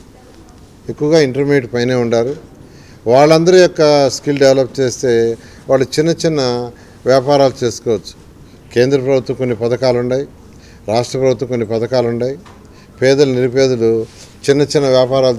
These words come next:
చేసుకోవటానికి ఆ, జీరో వడ్డీ లేదా పావలా వడ్డీ, అటువంటి స్కి-, వాళ్ళ స్కిల్ డెవలప్‌మెంట్ చేసి వాళ్ళకి అటువంటి చేస్తే వాళ్ళు ముందుకు పోతారు.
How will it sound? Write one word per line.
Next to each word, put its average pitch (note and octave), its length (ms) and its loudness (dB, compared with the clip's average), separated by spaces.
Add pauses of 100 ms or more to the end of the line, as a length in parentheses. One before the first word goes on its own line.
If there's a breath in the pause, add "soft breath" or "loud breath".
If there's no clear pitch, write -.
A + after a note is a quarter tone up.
చేసుకోవటానికి A#2+ 680 -4 (800 soft breath)
ఆ, A2+ 340 -4 (120)
జీరో B2+ 300 4
వడ్డీ B2+ 340 -2 (720 loud breath)
లేదా B2 200 2
పావలా B2 460 2
వడ్డీ, A#2+ 360 -2 (460 loud breath)
అటువంటి D#3 440 0
స్కి-, - 240 -4
వాళ్ళ C#3 200 2
స్కిల్ E3+ 300 -2
డెవలప్‌మెంట్ D3+ 540 4
చేసి D#3+ 380 0 (400 loud breath)
వాళ్ళకి C#3 300 4
అటువంటి B2+ 400 -2 (120)
చేస్తే C3+ 260 -2
వాళ్ళు A2 400 0 (600 loud breath)
ముందుకు B2 280 -2
పోతారు. A#2 440 -4